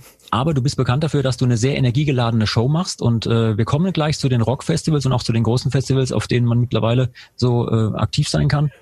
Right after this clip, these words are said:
Aber wie hast du denn damals das erlebt, den Switch zu machen von jemandem, der gerne Dudelsack spielt und vielleicht auch singt,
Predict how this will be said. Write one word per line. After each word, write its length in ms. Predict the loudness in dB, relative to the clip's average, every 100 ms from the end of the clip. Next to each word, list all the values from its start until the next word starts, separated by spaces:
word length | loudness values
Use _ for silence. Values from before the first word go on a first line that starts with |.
| _ _ _ _ _ _ -10 -2
Aber 280 | 0 -2 -4 _
wie 220 | -2 2 2
hast 220 | 0 0
du 40 |
denn 160 | 0 2
damals 360 | 0 0 0
das 100 | 0
erlebt, 380 | 0 2 0 -2 _ _ -2
den 320 | 2 2 0 _ -10
Switch 360 | -2 -2 -2 -4
zu 140 | -2
machen 260 | -2 -2 -2
von 300 | 0 0 2
jemandem, 360 | 2 2 2
der 140 | 0 0
gerne 300 | 0 0 0
Dudelsack 360 | 0 0 -2
spielt 380 | -2 0 0 -2 _ -2
und 160 | -2
vielleicht 320 | 0 0 0
auch 180 | -2 -4 -8 -4
singt, 420 | 0 2 0